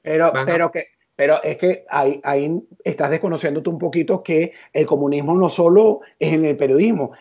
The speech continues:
Speaker 1: el comunismo lo primero que ataca son las grandes instituciones. Cuando tú controlas las grandes instituciones, a los académicos, tú hace rato nombrabas a la Academia de la Ciencia, matemática,
Speaker 2: Ujú.
Speaker 1: a mí se me había olvidado eso. Me acuerdo cuando yo era pequeño, estaba estudiando,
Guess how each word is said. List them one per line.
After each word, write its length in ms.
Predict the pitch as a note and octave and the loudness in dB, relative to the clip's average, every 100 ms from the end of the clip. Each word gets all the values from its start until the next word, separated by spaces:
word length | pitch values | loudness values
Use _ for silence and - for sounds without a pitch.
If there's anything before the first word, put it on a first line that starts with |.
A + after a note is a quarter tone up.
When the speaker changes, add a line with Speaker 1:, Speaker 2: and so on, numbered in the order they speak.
| - | -6
Speaker 1:
el 100 | D3 | 0
comunismo 480 | D3 C#3+ D3+ G3 A#3 | 0 0 0 0 2
lo 180 | G3 D#3+ | 0 0
primero 360 | D#3+ D3+ F3 | -2 -2 -2
que 80 | G3+ | -2
ataca 280 | F#3 E3+ G3+ | -2 -2 -2
son 160 | G#3+ G3+ | -4 -4
las 100 | F#3 | -4
grandes 280 | G3 A#3 G#3 | -4 -4 -4
instituciones. 720 | G#3 D3 B2+ - G#3+ F3+ - - _ | -6 -6 -4 2 2 2 -4 -16 _
Cuando 240 | C#3 C3+ | 0 0
tú 100 | - | 0
controlas 360 | F#3+ F#3 G#3 A3 | -2 0 2 2
las 220 | G3+ D#3+ | 2 2
grandes 280 | D#3+ E3+ G3+ | 0 0 -2
instituciones, 640 | G3 G3+ F3+ F#3 F3+ G3 - - | -4 -4 -4 -2 -2 -4 -8 -10
a 100 | - | -4
los 120 | C#3 C3 | -2 -2
académicos, 760 | A#2+ C3 E3+ F#3 C#3+ D#3 D3+ | 0 2 2 2 0 -2 0
tú 140 | D3 C3 | 2 2
hace 160 | E3+ | 2
rato 240 | D#3+ D#3+ F#3 | 0 0 -2
nombrabas 360 | D#3+ C3+ D3 | -2 2 2
a 40 | E3+ | 0
la 60 | |
Academia 360 | D#3+ C3+ D#3 F3 | 0 -2 0 -2
de 60 | |
la 80 | C3 | -4
Ciencia, 460 | - D#3 F3+ D#3+ D3 | -4 -6 -4 -2 -2
matemática, 680 | C3+ B2 B2+ C#3 D#3+ D#3 C3+ | -4 -6 -4 -2 -2 -2 -6
Speaker 2:
Ujú. 0 | |
Speaker 1:
a 40 | |
mí 100 | B2+ | -4
se 100 | D#3+ | 0
me 80 | D#3+ | 2
había 260 | D3+ D3 | 6 6
olvidado 360 | D#3+ D#3+ C3+ C#3 | 6 4 4 4
eso. 300 | C3+ B2+ D3+ _ _ _ | 2 -2 -8 _ _ _
Me 220 | B2 C3 | -8 -6
acuerdo 340 | A#2+ C3+ C3+ | -4 -2 -2
cuando 200 | F3 D#3+ | -2 0
yo 80 | C#3 | 2
era 160 | C#3 D3+ | 2 -2
pequeño, 300 | D#3+ E3 E3 | -4 -4 -4
estaba 180 | - A#2+ | -4 -4
estudiando, 500 | D#3 D3+ D3 D#3 | -4 -2 -2 -4